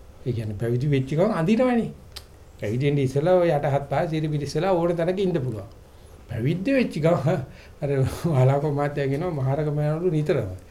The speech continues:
ඒක පොඩි කොල්ලෙක් හිටියලු හැමදාම මොන හරි ගෙනියලා දීලා යාළු වෙලා.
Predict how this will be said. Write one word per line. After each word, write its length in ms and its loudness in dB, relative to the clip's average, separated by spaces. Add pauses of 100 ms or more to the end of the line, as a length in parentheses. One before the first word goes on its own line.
(340)
ඒක 220 -4
පොඩි 200 0
කොල්ලෙක් 320 0
හිටියලු 320 -2
හැමදාම 600 -2 (1200)
මොන 200 0
හරි 160 4
ගෙනියලා 360 0
දීලා 200 0
යාළු 260 4
වෙලා. 220 -2